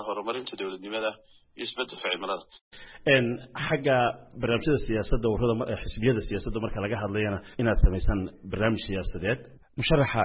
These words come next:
Speaker 2: jagada madaxweyne ee xisbiga mucaaridka ah ee waddani, ee, Doctor Cabdiraxmaan Xamed Cabdullaahi Ciro,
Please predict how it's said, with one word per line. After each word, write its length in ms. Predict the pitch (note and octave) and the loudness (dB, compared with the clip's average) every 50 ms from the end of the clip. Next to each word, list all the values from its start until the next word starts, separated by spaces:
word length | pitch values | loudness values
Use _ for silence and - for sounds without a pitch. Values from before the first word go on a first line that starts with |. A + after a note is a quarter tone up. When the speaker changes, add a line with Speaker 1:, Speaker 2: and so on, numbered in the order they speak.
| C#2 | 0
Speaker 2:
jagada 260 | - - A2+ B2+ B2 A2 | 0 0 2 2 2 2
madaxweyne 400 | G#2 F#2+ - - G2+ G#2 A2 G#2+ | 0 0 0 0 0 2 2 0
ee 120 | G2+ G2 | 0 0
xisbiga 380 | - F#2+ - - - F2+ F#2+ F#2 | -2 -4 -2 -2 0 0 0 0
mucaaridka 480 | F#2 F2 F#2 G#2 G2+ F2+ - - - F#2+ | 0 2 2 2 2 0 -2 -2 -2 -2
ah 120 | F#2+ E2 - | 0 0 -2
ee 120 | - F2+ | -4 -4
waddani, 360 | E2+ E2+ F2 F#2+ G#2 F#2+ F2+ E2+ | -4 -4 -4 -4 -4 -4 -4 -4
ee, 240 | - - F2+ F2 F2 | -6 -6 -6 -4 -4
Doctor 220 | F#2 F2+ - F2+ | -6 -4 -4 -4
Cabdiraxmaan 340 | E2+ E2 F#2+ F#2 - G#2 F2+ | -4 -4 -4 -4 -4 -4 -4
Xamed 180 | - G#2+ G2 F2 | -4 -4 -4 -4
Cabdullaahi 340 | E2+ E2 F#2 G2 F#2+ F#2+ F2 | -4 -4 -2 0 0 0 0
Ciro, 220 | G#2 G2+ G2 F2 | 0 -2 -2 -4